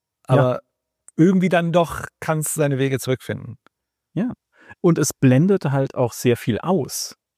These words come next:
Speaker 1: Ja.
Speaker 2: dabei, äh, was ja dann auch, äh, Heiko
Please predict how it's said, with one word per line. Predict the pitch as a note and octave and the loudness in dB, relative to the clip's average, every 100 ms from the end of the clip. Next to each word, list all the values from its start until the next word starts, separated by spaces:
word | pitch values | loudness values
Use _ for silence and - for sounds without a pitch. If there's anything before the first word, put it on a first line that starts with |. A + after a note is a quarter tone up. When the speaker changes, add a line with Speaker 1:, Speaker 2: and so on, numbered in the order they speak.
| _ | _
Speaker 1:
Ja. | A2 A2 | 0 2
Speaker 2:
dabei, | A2+ G#2+ G#2 G#2 B2+ A3 _ - - - | 2 2 0 0 -2 -6 _ -20 -20 -16
äh, | - | -2
was | B2 A#2+ A2+ B2+ - | 2 2 4 0 2
ja | C#3 | 4
dann | B2+ B2+ | 4 2
auch, | B2 A#2+ A#2+ - - | 2 2 2 0 -4
äh, | B2 A2+ G#2+ | 2 4 2
Heiko | G2+ E3+ G3+ - C3+ A#2+ G3 | 2 2 2 2 0 0 -2